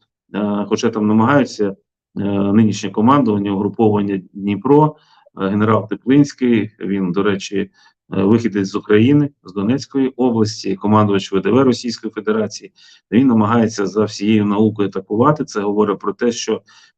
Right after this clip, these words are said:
е, не лише, м, чмобіки є в російській армії, і ті, хто вміють воювати,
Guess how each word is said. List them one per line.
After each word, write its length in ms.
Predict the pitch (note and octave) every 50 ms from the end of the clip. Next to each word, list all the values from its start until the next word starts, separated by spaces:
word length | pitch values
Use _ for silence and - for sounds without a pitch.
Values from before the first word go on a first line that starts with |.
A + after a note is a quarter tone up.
| _ -
е, 280 | A2 G2+ G2+ G#2 G#2 G#2
не 120 | G#2+ A2
лише, 400 | A2 A2 A2 - B2+ B2+ B2 A#2+ A2 A2 - _ _ - F#2+
м, 160 | F#2+ F#2+ F#2 - - _ -
чмобіки 520 | - A2 B2 B2+ A2+ G2 G2 F2 - F#2+
є 300 | F2+ F#2+ G#2 G#2 F#2+ F2
в 80 | E2 F#2
російській 720 | G2 G2 - - G2+ F#2+ F#2+ - - - G2 G2 - - -
армії, 520 | - B2+ C#3 C#3+ C#3+ D3+ D3 C#3 C#3 - _ - _ _ -
і 180 | G2+ G#2 F#2+
ті, 140 | G2+ - A#2
хто 200 | A2+ A#2 A#2+ G#2+
вміють 360 | G#2+ A2+ A#2+ A2+ G#2+ G#2+ A2
воювати, 640 | G2 G2+ G2 G2 F#2+ G#2 A#2+ B2 A#2+ - D3+ D3